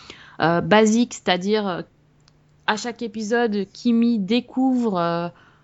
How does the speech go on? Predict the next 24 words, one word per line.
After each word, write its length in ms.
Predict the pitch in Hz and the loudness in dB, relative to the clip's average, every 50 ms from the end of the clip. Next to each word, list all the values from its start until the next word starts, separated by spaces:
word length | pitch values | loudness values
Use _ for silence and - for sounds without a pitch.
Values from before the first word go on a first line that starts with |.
| _ _ _ _ | _ _ _ _
un 140 | - 170 202 | -4 0 2
nouveau 300 | 220 226 220 202 220 220 | 2 2 2 2 0 -2
truc 340 | - - 240 247 247 - - | 0 2 2 2 2 2 -2
ou 100 | 208 - - | -2 2 2
essaye, 760 | 226 220 208 - - 233 233 233 233 247 233 226 214 208 | 2 2 2 0 0 2 2 2 2 0 -2 0 0 0
euh, 260 | 196 196 185 185 185 185 | 0 -2 -2 -4 -4 -2
une 160 | 196 202 208 | 0 0 0
nouvelle 400 | 208 214 202 196 208 208 202 196 | 0 0 0 -2 -2 -2 0 -2
expérience. 680 | 196 196 - - 185 185 202 220 262 311 - - - - _ _ _ _ _ _ _ _ _ _ _ _ _ - _ - - | -4 -6 -8 -10 -4 -2 0 2 2 2 0 -4 -8 -12 _ _ _ _ _ _ _ _ _ _ _ _ _ -20 _ -8 -4
Et 60 | 208 202 | -2 0
ça, 260 | - 202 185 180 175 | 2 2 0 0 -2
ça 100 | - 196 | -4 -6
s'arrêtait 400 | 190 - 208 208 220 208 233 226 | -4 -2 -2 -2 -2 -2 -2 -4
là, 80 | 208 | -2
il 60 | 190 175 | -2 -4
y 20 | |
avait 140 | 170 165 165 | -6 -8 -8
vraiment 260 | 175 185 208 233 254 | -6 -4 -2 -2 -2
rien 140 | 247 233 220 | -2 -2 -2
d'autre. 200 | 208 185 180 - | -2 -4 -4 -6
Donc 160 | 196 190 185 | -8 -8 -4
je 60 | - | -4
me 100 | 202 196 | -4 -4
disais, 300 | 190 185 202 226 285 185 | -4 -4 -2 -2 -2 -2